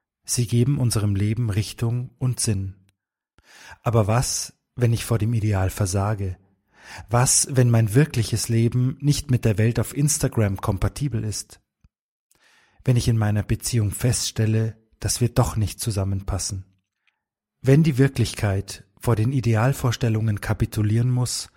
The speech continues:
gehört das manchmal zum traurigsten und tragischsten,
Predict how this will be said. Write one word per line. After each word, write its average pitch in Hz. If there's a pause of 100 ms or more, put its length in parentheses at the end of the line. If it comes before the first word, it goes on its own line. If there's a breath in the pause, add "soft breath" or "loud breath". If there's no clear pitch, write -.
(560 soft breath)
gehört 117
das -
manchmal 110
zum 107
traurigsten 127
und 135
tragischsten, 104